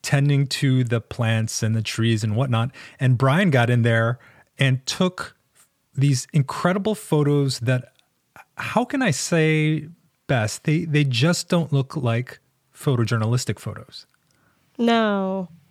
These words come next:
Speaker 2: He's more of a commercial photographer,
Speaker 1: He
Speaker 2: so that
Speaker 1: is.
Speaker 2: does make sense.
Speaker 1: Yeah.
Speaker 2: Yeah. They're gorgeous.
Speaker 1: They're gorgeous. I mean, the, the, the vibrance of the colors, he's not oversaturating them in,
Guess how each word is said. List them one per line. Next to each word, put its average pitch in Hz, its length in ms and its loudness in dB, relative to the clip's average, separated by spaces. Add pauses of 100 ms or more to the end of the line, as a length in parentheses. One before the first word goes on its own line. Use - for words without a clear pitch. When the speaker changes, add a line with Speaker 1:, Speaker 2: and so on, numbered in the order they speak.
(500)
Speaker 2:
He's 320 200 2
more 359 140 2
of 415 80 2
a 403 60 0
commercial 277 400 2
photographer, 254 640 -2
Speaker 1:
He 147 40 4
Speaker 2:
so 131 140 4
that 214 280 2
Speaker 1:
is. 220 40 -6
Speaker 2:
does 247 240 0
make 214 220 2
sense. 214 400 -2
Speaker 1:
Yeah. 147 240 2
Speaker 2:
Yeah. 214 600 2 (520)
They're 226 100 2
gorgeous. - 880 -4
Speaker 1:
They're 123 120 4
gorgeous. 101 440 -2
I 117 60 0
mean, 117 200 2
the, 113 320 0
the, 113 160 0
the 123 300 -2
vibrance 117 500 0
of - 80 -16
the 165 100 -2
colors, 101 520 -4
he's 123 160 -2
not 160 400 0
oversaturating 107 840 0
them 101 160 -4
in, 110 220 -8